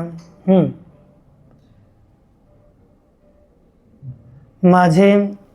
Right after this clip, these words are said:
असते पण लोप, नामरूप हर तोप, मग मत जने वासिपो भूत जात." सांगतात, "माझे असते पण माझा अस्तित्व लुप्त हो,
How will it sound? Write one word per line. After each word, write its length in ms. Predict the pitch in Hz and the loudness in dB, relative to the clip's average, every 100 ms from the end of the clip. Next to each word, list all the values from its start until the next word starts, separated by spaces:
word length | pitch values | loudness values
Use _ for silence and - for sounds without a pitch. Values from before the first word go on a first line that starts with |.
| _ - - _ - | _ -20 -20 _ -8
असते 580 | 202 175 180 175 196 185 | -2 0 0 2 2 2
पण 160 | 202 202 | 2 2
लोप, 380 | 185 175 170 208 214 208 - _ _ _ _ _ | 4 2 0 -6 -8 -14 -20 _ _ _ _ _
नामरूप 680 | 175 180 202 233 214 202 190 | 0 2 4 4 4 2 2
हर 360 | 160 170 170 170 | 2 2 0 -2
तोप, 420 | 170 160 160 165 | -6 -6 -4 -4
मग 440 | 160 160 196 190 - - 165 | -2 0 0 -2 -6 -12 0
मत 320 | 185 220 226 175 - - - - - - 180 | 2 2 0 -2 -4 -18 -20 -20 -20 -6 0
जने 360 | 170 202 202 | 2 4 2
वासिपो 640 | 180 170 170 175 165 202 180 | 2 0 -2 -8 -6 -2 -2
भूत 340 | 143 147 156 | -4 -8 -10
जात." 280 | 135 135 127 - - - _ _ _ _ _ _ _ _ _ _ _ _ _ _ _ _ _ _ - | -10 -10 -12 -20 -20 -20 _ _ _ _ _ _ _ _ _ _ _ _ _ _ _ _ _ _ -6
सांगतात, 520 | 185 190 190 214 214 214 - _ _ _ _ | 0 2 4 4 2 -2 -14 _ _ _ _
"माझे 340 | 185 190 180 185 | 0 2 2 4
असते 540 | 180 190 185 180 202 | 2 0 -4 -4 -2
पण 220 | 180 175 | 0 -2
माझा 360 | 165 180 180 196 | 0 0 2 2
अस्तित्व 640 | 180 175 - 196 196 180 | 2 0 -2 -6 -2 0
लुप्त 300 | 175 170 - | 0 -4 -8
हो, 360 | 151 131 127 | -8 -10 -14